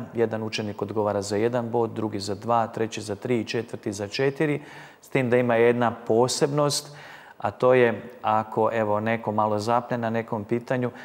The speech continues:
onda ima pomoć Zovi Čokera. Tako da opet tu dolazimo do onog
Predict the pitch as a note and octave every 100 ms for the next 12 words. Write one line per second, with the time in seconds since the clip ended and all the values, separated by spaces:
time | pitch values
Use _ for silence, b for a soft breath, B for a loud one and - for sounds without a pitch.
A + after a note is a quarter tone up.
0 | B B - A#2+ A#2 A2+ A2+ A2+ A#2 G#2+
1 | G#2 B B B - A#2 A#2+ A2+ - G#2
2 | G#2+ G#2+ G#2 G2 F#2+ - G2 F#2 B B
3 | - B2 B2+ A#2+ A#2+ C3 - - A#2+ -
4 | - - - B2 G#2+ A2 A2 A2+ G#2+ G2+
5 | G#2+ A2 A2+ G#2 -